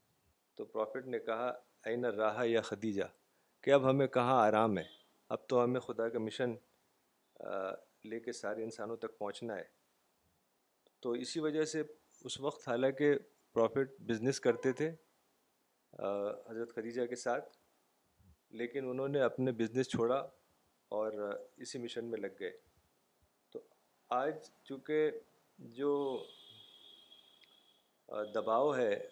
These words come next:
ہر انسان کے اوپر مٹیریلسٹک چیزوں کا، وہ اتنا زیادہ ہے کہ وہ بس اسی میں لگا ہوا ہے کہ اور زیادہ اور، اور زیادہ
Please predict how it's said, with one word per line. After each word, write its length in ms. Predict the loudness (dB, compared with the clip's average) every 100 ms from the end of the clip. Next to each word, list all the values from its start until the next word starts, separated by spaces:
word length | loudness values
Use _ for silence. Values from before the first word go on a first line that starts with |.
| -14
ہر 140 | -8 -4
انسان 420 | -4 -2 -4 -4
کے 120 | -4
اوپر 380 | -6 -2 -2 -2 -10 _ _
مٹیریلسٹک 1000 | -10 -10 -6 -6 -6 -10 -10 -12 -12 _
چیزوں 320 | -10 -6 -6
کا، 220 | -2 -2 -2 -12 _ _ _ _ _ _ _ _ _ _ _
وہ 100 | -8
اتنا 220 | -4 -4
زیادہ 340 | 0 0 2 0
ہے 180 | 0
کہ 140 | 0 -2
وہ 140 | -2
بس 240 | -2 -4 -4
اسی 200 | 0 6
میں 120 | 10
لگا 220 | 10 10
ہوا 200 | 10 8
ہے 40 |
کہ 120 | 6 8
اور 240 | 10 10
زیادہ 360 | 10 6 8 8
اور، 180 | 6
اور 220 | 6 6 6
زیادہ 340 | 4 2